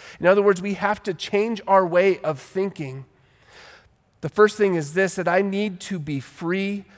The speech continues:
to rest. You see, when we can't say no to people,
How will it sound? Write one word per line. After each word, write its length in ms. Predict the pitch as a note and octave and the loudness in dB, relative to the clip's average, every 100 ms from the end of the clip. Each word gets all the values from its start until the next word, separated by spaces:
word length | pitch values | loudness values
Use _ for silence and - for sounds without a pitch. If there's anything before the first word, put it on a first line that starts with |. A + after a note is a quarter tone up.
| _ _ - | _ _ -10
to 200 | D#3+ C#3+ | -6 -6
rest. 760 | B2 C#3+ B2+ B2 - - - - _ _ _ _ _ _ _ _ _ _ _ _ _ - | -2 0 0 -4 -18 -18 -20 -20 _ _ _ _ _ _ _ _ _ _ _ _ _ -10
You 80 | E3 | -6
see, 120 | G#3 | -2
when 160 | F3+ | 0
we 120 | F3+ A#3+ | 0 -4
can't 280 | C4 A#3 | -4 -4
say 220 | - G3+ E3 | -2 -2 0
no 360 | B2+ C#3+ F3+ | -2 0 0
to 100 | D#3+ | -2
people, 580 | - F3 F3 F3 E3+ | -6 -8 -6 -8 -8